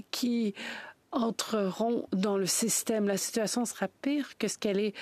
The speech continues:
actuellement parce qu'ils pourront présenter une demande, puis soudainement, la porte se fermera complètement. Donc, euh, il y a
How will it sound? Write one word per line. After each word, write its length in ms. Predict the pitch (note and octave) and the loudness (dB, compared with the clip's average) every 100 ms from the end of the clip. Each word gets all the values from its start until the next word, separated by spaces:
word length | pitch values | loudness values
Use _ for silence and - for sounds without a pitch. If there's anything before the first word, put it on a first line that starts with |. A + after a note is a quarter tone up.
| - - _ - | -14 -18 _ -4
actuellement 1000 | A3 - - A#3+ G3 F3+ F3+ F#3+ C4 D4+ - A3+ - - | -4 -4 -2 0 2 2 4 4 2 0 -6 -12 -8 -2
parce 300 | G#3 - - | -2 -2 -2
qu'ils 640 | A#3+ A#3+ - - A3 G3 - _ | 0 0 -2 0 0 0 -4 _
pourront 480 | - B3 A3 C4 C4 | -2 0 2 2 0
présenter 460 | - A#3+ G#3+ G#3+ A3 | 0 0 2 2 2
une 40 | |
demande, 320 | G3+ A3+ A#3+ | 2 2 0
puis 240 | - C4+ B3 | -2 0 0
soudainement, 540 | - A#3 G#3+ G3 A3+ | 0 0 2 2 2
la 100 | G#3+ | 0
porte 460 | - A#3+ A3 - G3+ F3+ - - - - | 0 -2 -2 -2 0 0 -6 -14 -16 -6
se 240 | A#3 - G#3 | -2 0 0
fermera 480 | - F#3+ G3 F#3+ F3+ | 2 2 2 0 -2
complètement. 880 | - A#3 - G3+ - G3+ F#3+ F#3 - - - - - G#3+ A3 - | -2 -2 0 -2 0 0 2 0 -4 -12 -12 -12 -6 -4 -4 -2
Donc, 520 | B3+ A3 A3+ - - | 0 2 0 -2 -2
euh, 220 | G#3 F#3 - - - _ _ _ _ _ _ _ _ _ _ - - | 0 0 -4 -14 -20 _ _ _ _ _ _ _ _ _ _ -20 -2
il 320 | A#3+ G#3+ F#3 | 0 2 2
y 100 | G3 | 2
a 240 | G#3+ A3 | 2 0